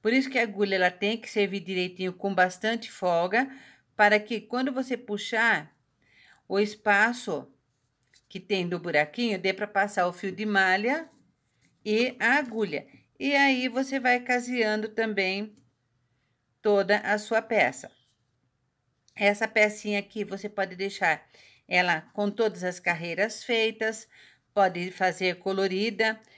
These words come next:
e também pode fazer carreira sim, carreira não, né? E eu vou mostrar pra vocês. Olha como que ela é bonita, como fica bonitinha o ponto.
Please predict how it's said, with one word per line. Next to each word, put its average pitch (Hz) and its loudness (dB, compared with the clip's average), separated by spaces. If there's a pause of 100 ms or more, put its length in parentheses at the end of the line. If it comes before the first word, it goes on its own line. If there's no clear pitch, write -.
(200)
e 190 -8
também 208 4
pode 202 0
fazer 185 0
carreira 185 0
sim, 185 -6
carreira 170 -2
não, 202 0
né? 226 0 (680)
E 190 -2
eu 196 6
vou 202 -2
mostrar 214 2
pra 208 -2
vocês. 233 -6 (1500)
Olha 185 0
como 202 -4
que 208 -6
ela 196 -2
é 196 2
bonita, 202 -4
como 196 -6
fica 202 -8
bonitinha 202 -4
o 208 -4
ponto. 165 -6